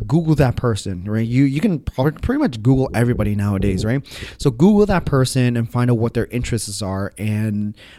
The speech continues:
once you do, you know, if they like, you know, comic books, they like superheroes or whatever it is, you know, s-, buy a comic book from Amazon, send it to them, right?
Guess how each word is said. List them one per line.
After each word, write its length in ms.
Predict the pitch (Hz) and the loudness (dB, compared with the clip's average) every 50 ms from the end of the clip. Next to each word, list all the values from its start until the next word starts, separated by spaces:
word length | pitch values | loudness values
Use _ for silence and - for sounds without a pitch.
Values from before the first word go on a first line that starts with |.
| - | -6
once 260 | - 131 156 185 - | 0 0 2 2 2
you 80 | - 220 | 0 0
do, 340 | 131 120 113 101 98 127 - - - - _ _ _ _ _ _ _ _ - - - - | 2 2 2 2 2 0 -4 -8 -12 -20 _ _ _ _ _ _ _ _ -20 -20 -14 -10
you 120 | 131 127 | -8 -6
know, 140 | 110 107 110 - | -6 -6 -6 -6
if 160 | 107 107 - | -8 -6 -4
they 100 | 131 123 | -2 -2
like, 400 | 120 117 117 110 110 104 - - | 0 0 -2 -2 -2 -4 -6 -10
you 40 | 110 | -10
know, 60 | 98 | -10
comic 320 | - - - 139 123 92 | -6 -4 -2 -2 -2 -4
books, 200 | 90 95 92 - | -4 -6 -4 -4
they 80 | - 120 | -4 -2
like 180 | 113 117 104 | 0 0 -2
superheroes 800 | - - - - 190 - 135 110 98 110 110 101 95 95 92 - | -2 -4 -6 -4 -2 -2 -2 0 0 0 0 0 -2 -4 -6 -4
or 160 | 85 107 104 107 | -4 -4 -2 0
whatever 260 | 113 117 107 95 98 | 0 0 2 0 0
it 60 | 98 | -2
is, 220 | 95 92 - - - - - - - | -4 -4 -6 -10 -16 -20 -20 -10 -6
you 120 | - 110 | -6 -4
know, 100 | 95 98 - - - - - - - | -4 -2 -2 -2 -4 -4 -6 -16 -20
s-, 140 | - - - _ _ | -20 -20 -20 _ _
buy 680 | - 123 104 117 110 113 143 165 185 208 220 220 196 - - - - | -10 -4 0 2 4 4 6 6 4 4 2 0 -2 -6 -10 -8 -6
a 180 | 135 135 113 - - - - - - | -6 -6 -6 -8 -12 -6 -2 2 2
comic 300 | - - 117 123 139 123 | 2 2 2 -2 -4 -4
book 120 | 117 127 - | -6 -6 -6
from 160 | - 113 - - | -6 -6 -6 -4
Amazon, 440 | 98 101 107 107 101 95 101 107 | -4 -4 -2 -2 -2 -2 -2 -2
send 440 | 104 - - - - - 101 107 135 | -4 -6 -8 -6 -4 -4 -2 -2 -2
it 80 | - - | -2 0
to 100 | - - | 0 0
them, 160 | - - - - - - - - - - - - - - - - | 0 -2 -8 -18 -20 -20 -20 -20 -18 -16 -16 -16 -16 -16 -12 -8
right? 240 | 90 101 113 - | -6 -6 -6 -6